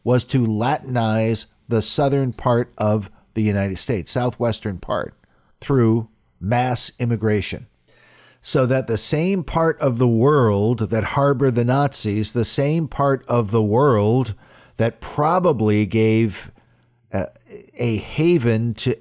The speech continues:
Adolf Hitler himself. You realize it's given out, it's considered a matter of fact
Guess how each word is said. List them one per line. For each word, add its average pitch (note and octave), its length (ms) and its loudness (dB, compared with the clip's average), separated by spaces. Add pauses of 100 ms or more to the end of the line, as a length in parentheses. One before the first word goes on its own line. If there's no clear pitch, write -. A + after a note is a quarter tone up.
Adolf B2 480 0
Hitler B2+ 360 -2
himself. - 920 -4 (300)
You A#2+ 100 0
realize C3+ 360 0
it's G3 160 -4
given B2+ 320 0
out, A#2 320 2
it's - 120 -4
considered B2 540 -2 (340)
a A#2+ 120 0
matter A#2+ 420 2
of A2+ 340 -2 (120)
fact - 840 -4